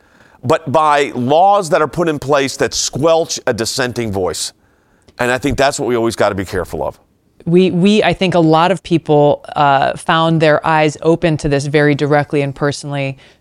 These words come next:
Speaker 2: throughout the covid pandemic, and how those who sought religious exemptions to vaccine mandates were denied. Friends of mine in the military fall in that category.
Speaker 1: Yep.
Speaker 2: How those who sought to gather to worship, whether it was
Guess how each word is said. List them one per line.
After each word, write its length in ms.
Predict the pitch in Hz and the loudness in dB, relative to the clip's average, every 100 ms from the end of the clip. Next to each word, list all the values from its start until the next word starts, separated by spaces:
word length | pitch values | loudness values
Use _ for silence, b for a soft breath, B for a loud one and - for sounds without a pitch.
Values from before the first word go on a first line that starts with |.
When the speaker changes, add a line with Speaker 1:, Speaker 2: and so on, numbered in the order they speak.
| _ | _
Speaker 2:
throughout 260 | 160 143 147 | 0 0 0
the 60 | |
covid 320 | - 156 143 131 | 0 2 2 0
pandemic, 600 | 139 127 123 69 - - _ _ _ _ | -4 -4 -6 -8 -14 -20 _ _ _ _
and 720 | 156 147 151 147 143 139 143 - - | -4 0 0 0 -2 -4 -6 -10 -12
how 360 | - 170 160 151 | -6 0 2 2
those 420 | 165 165 165 - | 4 6 4 2
who 140 | 165 | -2
sought 300 | 156 165 151 | 0 0 0
religious 360 | 156 160 151 165 | 2 2 2 -2
exemptions 640 | 139 151 151 - 151 139 | -2 0 -2 -2 -6 -6
to 180 | - 147 | -2 0
vaccine 580 | 147 147 143 - 151 151 | 2 0 0 -6 -4 0
mandates 480 | 151 151 151 147 - | 0 2 2 0 0
were 100 | 151 | 0
denied. 600 | 147 143 135 127 131 139 b b _ _ | 0 0 -2 -4 -6 -10 b b _ _
Friends 240 | 151 147 | -4 -4
of 120 | 147 | -4
mine 180 | 143 143 | -4 -2
in 60 | 143 | -2
the 60 | 147 | 0
military 520 | 151 151 - 151 147 | 2 0 0 0 0
fall 280 | - 147 147 | 0 -2 -2
in 80 | |
that 200 | 143 139 | -4 -8
category. 720 | - 147 143 139 143 139 139 143 | -6 -4 -2 -2 -2 0 -2 -2
Speaker 1:
Yep. 140 | b b b _ | b b b _
Speaker 2:
How 420 | 165 156 151 147 | 0 2 2 2
those 480 | 160 165 175 170 - | 2 4 6 4 0
who 140 | 165 | -2
sought 400 | 151 - 151 143 - | -2 -2 -2 -2 -4
to 160 | 160 | -6
gather 580 | 143 151 151 156 185 226 | 0 2 2 4 2 2
to 300 | - - 202 | -4 -4 -2
worship, 580 | 175 160 156 220 262 - - b b _ - | 2 2 2 0 -4 -6 -20 b b _ 0
whether 360 | 170 165 160 | 2 4 4
it 80 | 151 | 4
was 360 | 160 151 147 | 2 0 -2